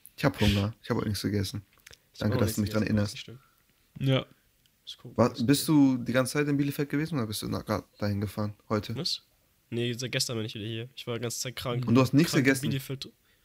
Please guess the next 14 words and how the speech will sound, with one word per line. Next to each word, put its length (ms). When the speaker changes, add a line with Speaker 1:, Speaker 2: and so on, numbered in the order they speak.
Speaker 2:
Was? 300
Ich 100
hab 100
Speaker 1:
Du 60
Speaker 2:
heute, 200
Speaker 1:
hast 80
Speaker 2:
doch, 220
klar, 200
ich 60
hab 80
heute 120
schon 80
was 140
gegessen. 260